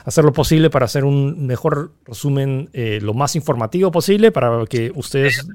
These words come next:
Speaker 1: tomen su decisión ahora fin. Pero bueno, es un momento que entusiasma mucho. La nueva guerra de consolas está ante nosotros. Ya,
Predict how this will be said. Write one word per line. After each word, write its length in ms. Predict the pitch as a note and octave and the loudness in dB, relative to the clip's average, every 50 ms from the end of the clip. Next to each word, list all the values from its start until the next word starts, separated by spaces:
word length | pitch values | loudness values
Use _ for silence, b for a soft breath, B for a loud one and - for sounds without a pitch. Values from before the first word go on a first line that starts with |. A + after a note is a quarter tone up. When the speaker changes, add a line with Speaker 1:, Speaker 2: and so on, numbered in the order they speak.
| - - - | -14 -8 -6
Speaker 1:
tomen 220 | C3+ B2+ C3 C3 | -4 -4 -4 -2
su 100 | - C3+ | -2 -2
decisión 380 | A#2+ G2 A#2+ - C3+ B2+ B2+ A#2+ | -2 -2 -4 -6 -4 -4 -4 -2
ahora 240 | A2+ B2 B2 A#2+ - | -2 -2 -2 -4 -4
fin. 200 | - C3+ C3+ C3 b b b b b | -4 -6 -6 -8 b b b b b
Pero 120 | C#3 C#3 E3+ | 4 6 6
bueno, 180 | D3+ A2 F2+ b b b b b b b b b b b b b | 6 6 2 b b b b b b b b b b b b b
es 340 | A3 F#3+ G3 - F3 F3+ F#3+ | -20 -10 -4 -2 -2 0 2
un 180 | G3+ G#3 G3+ | 4 4 6
momento 1080 | G3 F#3+ F#3+ F#3+ G3 F3+ E3 G3+ G3 G3 F#3+ F#3 F3+ F3 E3 D#3 C#3+ A#2+ A2+ - - _ _ _ _ | 6 4 4 4 2 2 4 6 6 8 10 10 10 12 10 10 10 8 4 2 -6 _ _ _ _
que 100 | - C#3 | -4 -4
entusiasma 480 | B2+ A2+ - B2+ - E3 D#3+ D#3+ D#3+ E3 | -2 -2 -2 -2 2 2 2 2 2 2
mucho. 300 | F#3+ A#3+ A#3+ - A#3+ A3 | 4 4 4 4 4 2
La 100 | E3+ C3+ | 4 2
nueva 260 | C#3+ D#3 D#3 D#3 D#3 | 2 2 2 2 2
guerra 340 | D3+ D3+ D#3 D3+ D3+ D3+ D3 | 2 2 0 0 0 2 2
de 100 | C#3+ C3+ | 2 0
consolas 460 | - B2+ A2 - E3+ D#3+ D3+ D3 B2 | 0 -2 -2 0 2 2 2 2 0
está 400 | C3 A2+ - - C3+ C#3+ D3 C#3+ - | -2 -6 -2 0 0 0 0 -2 -4
ante 300 | - B2+ B2 A#2+ B2+ A#2+ | -6 -6 -6 -4 -4 -4
nosotros. 640 | A#2+ A#2 - - G3 F#3+ E3 G3+ - - - - - | -4 -4 -2 0 0 0 2 2 2 2 2 0 -4
Ya, 460 | C3+ B2 B2+ C3 C3+ C3 C3 B2 A#2 | -2 -2 0 0 0 0 0 -2 -4